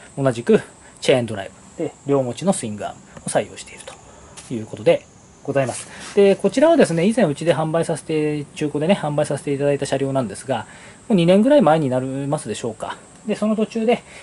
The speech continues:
一回車検をね、えー、オーナーの方お取りになってますが、えー、で、あと、箱は確か、後ろのヘプコ&ベッカーの箱は、うちで取り付けさせて、えー、初めからついてたんですかね。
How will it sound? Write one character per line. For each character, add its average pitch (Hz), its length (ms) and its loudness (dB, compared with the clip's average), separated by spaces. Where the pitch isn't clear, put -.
一 151 80 -8
回 170 180 4
車 160 120 0
検 156 240 -2
を 156 40 -4
ね、 190 160 2
え 113 760 -4
ー、 143 60 -6
オ 135 40 -4
ー - 20 -4
ナ 117 60 -4
ー - 20 -8
の 107 80 -10
方 107 160 -8
お 104 60 -8
取 113 120 -8
り 117 60 -8
に 110 40 -8
な 113 60 -2
っ 110 60 -12
て - 80 -16
ま - 80 -14
す - 120 -16
が、 120 160 -10
え 143 520 -10
ー、 233 60 -6
で、 240 80 2
あ 262 80 0
と、 180 240 4
箱 220 300 2
は 349 80 6
確 359 240 4
か、 120 160 4
後 160 180 0
ろ 254 80 4
の 240 100 6
ヘ 202 140 4
プ - 60 -16
コ& 277 160 6
ベ 285 80 6
ッ 294 60 -4
カ 254 120 4
ー - 20 8
の 160 80 4
箱 151 260 2
は、 151 320 8
う 156 60 -8
ち 170 100 0
で 156 80 0
取 160 140 4
り - 20 0
付 165 140 -4
け - 20 -4
さ 165 100 0
せ - 80 -10
て、 131 160 -2
え 135 280 2
ー、 - 20 0
初 202 220 2
め 311 60 2
か 311 60 6
ら - 20 2
つ 349 80 6
い - 20 4
て - 60 -6
た - 60 4
ん - 40 4
で - 40 -4
す - 60 -10
か - 60 -4
ね。 151 180 2